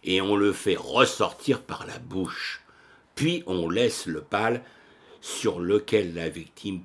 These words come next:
pourrit pendant des jours à la vue de tous. Ces victimes se comptèrent en milliers, en dizaines ou en centaines de milliers selon certaines sources. Mais, mais,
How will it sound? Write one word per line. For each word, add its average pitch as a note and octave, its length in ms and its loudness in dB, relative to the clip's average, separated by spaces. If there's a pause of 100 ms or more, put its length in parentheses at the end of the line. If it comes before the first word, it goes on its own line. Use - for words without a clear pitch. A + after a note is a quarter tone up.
pourrit G#2 440 -4
pendant E2+ 380 -8
des E2 200 -10
jours A2 640 -4
à D#2+ 140 -6
la D#2 140 -8
vue F#2 320 -10
de - 180 -14 (140)
tous. - 580 -10 (1700)
Ces - 280 -4
victimes G2+ 560 -6
se F#2 160 -6
comptèrent E2+ 560 -2
en D#2 100 -8
milliers, B2+ 720 6
en F2+ 180 0
dizaines D3+ 680 6
ou G2+ 120 4
en F#2 140 -4
centaines D#3 600 2
de A#2 140 4
milliers G#2+ 540 6
selon B2+ 480 2
certaines F#2+ 500 -6
sources. - 380 -14
Mais, B2+ 340 4
mais, F2+ 220 -6